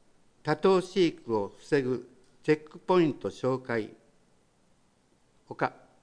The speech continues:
場所問い合わせ、大阪府動物愛護管理センター。電話、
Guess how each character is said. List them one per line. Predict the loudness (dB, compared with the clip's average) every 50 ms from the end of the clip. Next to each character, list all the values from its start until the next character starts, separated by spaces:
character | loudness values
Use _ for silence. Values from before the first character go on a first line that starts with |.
| _ _ _ _ _ _ _ _ _ _ _ _ _ _ _ _ _ _ _ _ _ _ _ _ _ _ _ _ _ -4
場 | -2 -2
所 | 2 2 2 4
問 | 4 4 6 6
い | 6
合 | 4
わ | 4 2 0
せ、 | -2 -2 -2 -2 -2 -6 -18 -20 _ _ _ 2
大 | 4 4 4
阪 | 4 0 -4 -4 -4 -4 -4 -4
府 | -4 -6 -6 -6 -10 -18 _ -2
動 | 2 4 6 6 4
物 | 2 -2 -4 -2 0 2
愛 | 2 4 2 2 2
護 | 4 4 2 2 0 -6 -14 -20 _ _ _ _ _ _ _ -2
管 | 2 4 4 4
理 | 2 0
セ | -2 -2 -2
ン | -2 -2
タ | -6 -12 -18
ー。 | -20 -20 -20 -20 -20 _ _ _ _ _ _ _ _ _ -4
電 | 0 2 4 4 4 4
話、 | 2 2 0 -2